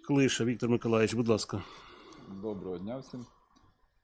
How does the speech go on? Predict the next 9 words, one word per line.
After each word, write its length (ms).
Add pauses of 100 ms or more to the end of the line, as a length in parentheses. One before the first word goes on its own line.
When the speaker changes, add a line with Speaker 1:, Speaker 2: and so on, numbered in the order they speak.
(320)
Speaker 2:
Е, 200
хочу 240
нагадати, 560
що 240
в 40
минулому 420
році, 260
у 120
жовтні, 420